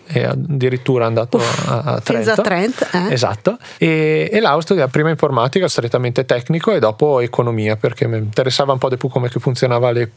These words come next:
Speaker 1: persone rispetto che i computer. Da là ho scominciato a studiare anche a, mm, che ne so, a Firenze, eh, all'estero e quant'altro, tutta una serie di tematiche che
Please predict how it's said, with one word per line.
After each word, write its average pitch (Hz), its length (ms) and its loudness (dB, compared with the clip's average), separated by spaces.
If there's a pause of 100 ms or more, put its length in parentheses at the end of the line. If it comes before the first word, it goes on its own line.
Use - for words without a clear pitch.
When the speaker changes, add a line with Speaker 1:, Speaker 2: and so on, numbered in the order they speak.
(160)
Speaker 1:
persone 127 540 2
rispetto 113 720 0
che - 140 -2
i 113 280 0
computer. - 520 -2
Da 165 140 2
là 175 180 2
ho 247 80 0
scominciato 151 800 0
a 151 40 2
studiare 165 400 2
anche 170 240 0
a, 135 760 2 (120)
mm, 120 260 -4
che 127 120 -6
ne 120 60 0
so, 120 160 4
a 107 80 2
Firenze, 127 600 2
eh, 123 580 0
all'estero 120 760 0
e 113 60 -2
quant'altro, 147 640 0
tutta 170 240 -4
una 143 100 0
serie 143 240 0
di 135 120 0
tematiche 147 640 0
che 143 380 0